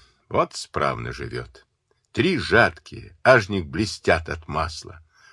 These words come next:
сготовленных к страде. Три сенокоски, зубья оскалили, да пара конных граблей. Я на сиденье одно залез,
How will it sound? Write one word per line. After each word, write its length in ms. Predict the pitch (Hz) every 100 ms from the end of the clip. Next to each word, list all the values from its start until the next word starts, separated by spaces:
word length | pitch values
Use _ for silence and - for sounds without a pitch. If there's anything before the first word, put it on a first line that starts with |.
| -
сготовленных 800 | 69 71 120 135 117 101 95 82
к 40 |
страде. 580 | - - 92 82 60 - _ - - _
Три 240 | - 185 208
сенокоски, 1000 | - 170 165 - 95 80 - - - - -
зубья 600 | 65 64 135 92 82 80
оскалили, 680 | 73 - 85 65 62 - - - - -
да 160 | 120
пара 320 | 110 113 113 95
конных 500 | - 104 98 87 80
граблей. 560 | 78 71 - - - _ _ _ _ - - _ -
Я 380 | 85 123 117 -
на 140 | 98 110
сиденье 560 | 110 95 113 104 98
одно 300 | 90 85 95
залез, 600 | 76 78 127 135 - -